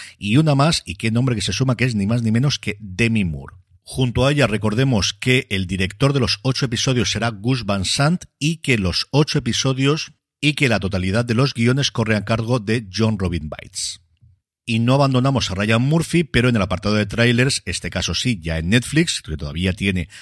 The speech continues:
a día de hoy el acuerdo con el creador, saltamos directamente a Dahmer, Monstruo, la historia de Jeffrey Dahmer.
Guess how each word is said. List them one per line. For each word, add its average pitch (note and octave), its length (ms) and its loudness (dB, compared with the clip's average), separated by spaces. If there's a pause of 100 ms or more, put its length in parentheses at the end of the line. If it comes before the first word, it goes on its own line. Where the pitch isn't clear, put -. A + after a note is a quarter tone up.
a E2 120 -6
día F2+ 220 0
de F2+ 100 0
hoy G2 100 2
el D#2 80 -2
acuerdo E2 340 -6
con F#2+ 140 -4
el A2 100 -2
creador, C3+ 400 2 (240)
saltamos D3 480 -2
directamente C3+ 600 0
a F#2+ 80 2
Dahmer, F#2 600 -2
Monstruo, C3 800 2
la F#2 120 -4
historia C#3 460 -2
de G#2 120 -2
Jeffrey G2+ 320 -2
Dahmer. D2+ 340 -10